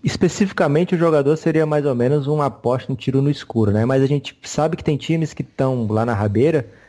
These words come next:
que tem jogadores interessantes. A gente até falou sobre o Dallas um dia desse, que todo mundo ali é jogador de N B A, mas o time não dá liga, né? É, mas o problema pra,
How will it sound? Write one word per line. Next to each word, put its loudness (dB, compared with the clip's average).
que 0
tem 0
jogadores 2
interessantes. 0
A 0
gente -2
até 0
falou -2
sobre 0
o 0
Dallas 2
um -4
dia 0
desse, -2
que -2
todo 0
mundo 2
ali 4
é 0
jogador 2
de -2
N 0
B 0
A, -20
mas 0
o -2
time 0
não 0
dá 2
liga, 0
né? -2
É, 0
mas 0
o -12
problema 2
pra, -2